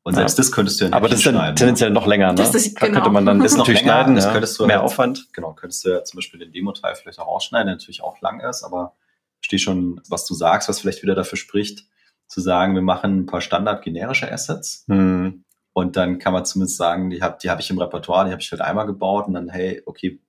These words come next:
Speaker 1: ich, vielleicht nicht genau das, ne, was wir heute gesehen haben, aber mit einem, äh, anonymisierten System und
Speaker 3: Mhm.
Speaker 1: von der Funktionalität her, das ist dasselbe. Das könnte
Speaker 3: Und
Speaker 1: eine Möglichkeit
Speaker 3: vielleicht
Speaker 1: sein.
Speaker 3: wirklich auf zwei Minuten reduzieren, dass es wirklich kurz und prägnant ist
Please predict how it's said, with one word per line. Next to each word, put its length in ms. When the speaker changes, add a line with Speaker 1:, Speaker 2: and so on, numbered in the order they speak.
Speaker 1:
ich, 220
vielleicht 260
nicht 180
genau 220
das, 260
ne, 140
was 160
wir 100
heute 160
gesehen 300
haben, 200
aber 500
mit 220
einem, 480
äh, 60
anonymisierten 800
System 540
und 180
Speaker 3:
Mhm. 440
Speaker 1:
von 160
der 140
Funktionalität 680
her, 260
das 160
ist 120
dasselbe. 380
Das 140
könnte 200
Speaker 3:
Und 60
Speaker 1:
eine 300
Möglichkeit 180
Speaker 3:
vielleicht 280
Speaker 1:
sein. 120
Speaker 3:
wirklich 200
auf 100
zwei 200
Minuten 340
reduzieren, 580
dass 120
es 160
wirklich 440
kurz 240
und 140
prägnant 400
ist 300